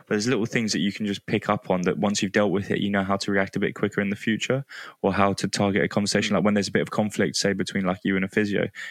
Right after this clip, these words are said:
Speaker 1: you know how to tackle that a little bit better, or you know how to just, like, kick,
Speaker 2: Mm.
Speaker 1: kickstart a conversation with the lads better. So instead, if someone's, like, quiet in the corner, before you'd be like, "Oh, do I approach him? Do you not?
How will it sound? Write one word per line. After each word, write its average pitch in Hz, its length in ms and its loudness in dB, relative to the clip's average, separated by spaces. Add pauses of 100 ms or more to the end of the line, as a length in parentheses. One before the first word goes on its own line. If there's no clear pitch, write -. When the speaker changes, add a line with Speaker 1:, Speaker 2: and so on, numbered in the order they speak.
Speaker 1:
you 107 80 2
know 95 60 4
how 95 80 2
to - 100 -4
tackle 98 320 0
that 80 140 2
a - 20 2
little 95 300 0
bit 95 160 -2
better, 98 400 -4 (440)
or 101 80 0
you 101 80 2
know 98 220 2
how 95 200 0
to - 140 -6
just, 95 240 0
like, 87 200 0
kick, 123 140 0
Speaker 2:
Mm. 107 180 -4
Speaker 1:
kickstart - 380 0
a - 20 -2
conversation 101 500 0
with 101 100 -2
the 98 60 2
lads 95 240 0
better. - 260 -4
So 101 220 0 (320)
instead, - 260 0
if 104 120 0
someone's, 107 260 0
like, 101 140 0
quiet 107 300 2
in 95 100 4
the 95 60 0
corner, 104 500 0 (320)
before 107 320 0
you'd 98 100 2
be 95 80 -2
like, 92 160 0
"Oh, 101 140 -2
do 95 140 -2
I 92 100 0
approach 98 340 -6
him? 98 100 -8
Do 95 120 -6
you 95 140 0
not? 95 300 -4